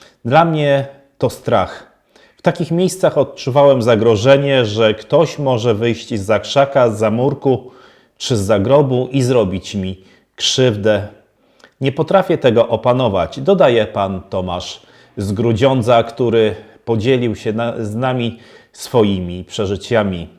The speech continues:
Najbardziej ciemności obawiają się dzieci, a w zasadzie nie obawiają się tej samej ciemności tyle, co czyhających tam duchów, potworów i tym podobnych,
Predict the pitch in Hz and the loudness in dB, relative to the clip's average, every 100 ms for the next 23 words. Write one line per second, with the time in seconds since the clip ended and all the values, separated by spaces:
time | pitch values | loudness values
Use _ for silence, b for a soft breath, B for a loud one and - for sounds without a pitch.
0 | _ _ B B B 139 143 220 220 190 | _ _ B B B 0 2 0 0 -4
1 | - 131 165 196 - 156 131 123 127 120 | -4 -2 -2 -2 -2 0 2 2 2 0
2 | 110 - 117 98 120 147 - - 131 120 | -4 -2 -2 0 2 2 0 0 2 2
3 | 98 131 - 143 127 139 131 127 127 127 | 2 -2 2 4 4 4 4 2 2 0
4 | - - 135 127 127 127 151 151 - 131 | -4 -10 -4 0 2 4 4 4 0 -2
5 | 127 120 - B B - - 160 151 127 | 0 -2 -4 B B -4 0 2 2 0
6 | 135 117 135 190 151 - - 147 139 - | -2 0 4 2 2 -8 -4 -2 -2 -6
7 | _ _ _ _ 170 175 156 143 131 - | _ _ _ _ 4 6 8 6 4 -6
8 | - - 143 127 120 117 113 B B B | -20 -4 0 4 4 2 -2 B B B
9 | - 135 127 127 117 - 110 - 98 92 | -6 0 2 2 0 -4 -2 0 0 2
10 | 101 175 - 131 - 117 - 117 123 120 | 2 2 2 -6 -4 -6 -2 0 2 0
11 | - 113 113 120 120 117 110 95 - | -6 -6 -4 0 0 0 0 -4 -10